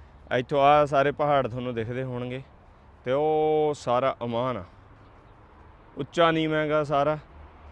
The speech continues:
ਵੱਡੀ ਗੱਲ ਯਾਰ ਗ੍ਰੀਨਰੀ ਆ, ਹਰਾ ਭਰਾ ਬਹੁਤ ਹੈਗਾ। ਤੇ ਜਿਹੜਾ ਇਹ,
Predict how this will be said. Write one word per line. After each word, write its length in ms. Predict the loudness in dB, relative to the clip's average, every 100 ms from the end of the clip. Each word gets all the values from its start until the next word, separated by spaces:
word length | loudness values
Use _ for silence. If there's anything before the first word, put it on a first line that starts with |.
| -20 -18 2
ਵੱਡੀ 300 | 4 4 4
ਗੱਲ 160 | 4 6
ਯਾਰ 200 | 4 2
ਗ੍ਰੀਨਰੀ 500 | 2 2 0 0 -2
ਆ, 60 |
ਹਰਾ 320 | -2 2 2
ਭਰਾ 260 | 4 2 0
ਬਹੁਤ 300 | 0 -2 -2
ਹੈਗਾ। 220 | -6 -8 -16 -20 -20 -20 -20 -20 -20 -20 -20 -20 -20 -20 -20 -20 -20 -20 -20 -20 -20 -20 -20 -20 -20 -20 -20 -20 -20 -20 _ -20 -20 -20 -10 0
ਤੇ 120 | 2
ਜਿਹੜਾ 360 | 4 6 8 8
ਇਹ, 360 | 8 2 0